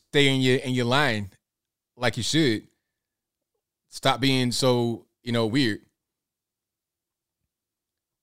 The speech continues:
All right, let's go to, one second here. All right, Skype caller, who am I speaking to?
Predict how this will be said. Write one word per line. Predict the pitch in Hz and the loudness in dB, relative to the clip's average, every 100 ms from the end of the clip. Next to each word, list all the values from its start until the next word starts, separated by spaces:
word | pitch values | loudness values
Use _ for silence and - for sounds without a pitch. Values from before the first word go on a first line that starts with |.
| _ 104 | _ -8
All | 101 | -4
right, | 104 104 | -4 -4
let's | 110 117 | -8 -8
go | 123 113 113 | -2 -2 -2
to, | 113 - 151 120 117 135 _ _ _ _ _ _ _ _ _ _ _ _ _ _ _ _ _ _ _ _ _ _ _ _ _ _ _ _ _ _ _ _ _ _ _ _ _ _ _ _ _ _ _ _ | -8 -8 -6 -4 -6 -10 _ _ _ _ _ _ _ _ _ _ _ _ _ _ _ _ _ _ _ _ _ _ _ _ _ _ _ _ _ _ _ _ _ _ _ _ _ _ _ _ _ _ _ _
one | 110 | -8
second | 120 107 104 | -4 -4 -4
here. | 107 110 135 _ _ _ _ _ _ _ _ _ _ _ _ _ _ _ _ _ _ _ _ _ _ _ _ _ _ _ _ _ _ _ _ _ _ _ _ _ | -4 -6 -10 _ _ _ _ _ _ _ _ _ _ _ _ _ _ _ _ _ _ _ _ _ _ _ _ _ _ _ _ _ _ _ _ _ _ _ _ _
All | - | -8
right, | 117 98 | -6 -2
Skype | 139 131 | -4 0
caller, | 135 120 | 0 2
who | |
am | 131 | 2
I | 123 | 2
speaking | 127 117 | 0 0
to? | 120 120 | -2 -4